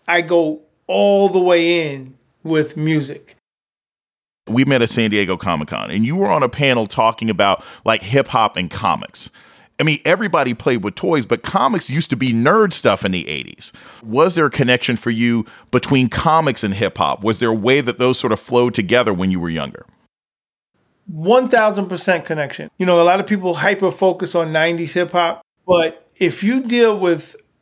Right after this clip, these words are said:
Speaker 1: early, mid to late eighties in general, in New York City, it was hell on earth. And when I say hell on earth, because of the crack epidemic. So when you're dealing with that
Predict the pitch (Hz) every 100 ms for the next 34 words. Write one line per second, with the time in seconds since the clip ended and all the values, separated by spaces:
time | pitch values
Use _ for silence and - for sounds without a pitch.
0 | _ 208 214 226 233 220 214 202 180 196
1 | 202 190 190 - 165 175 170 170 175 175
2 | 196 214 226 - - 196 170 160 196 214
3 | 220 240 254 - - _ - 190 175 170
4 | 220 226 220 214 - 226 226 247 - _
5 | _ - 247 262 226 196 185 160 151 -
6 | - _ _ _ - - 233 233 214 196
7 | 190 185 127 - - - - - 170 180
8 | 208 214 208 196 202 190 196 202 190 185
9 | - 180 160 151 - 180 180 190 170 156
10 | 175 190 143 - 226 196 180 185 196 214
11 | 269 208 247 247 233 202 190 185 - _
12 | _ - 165 156 214 180 - _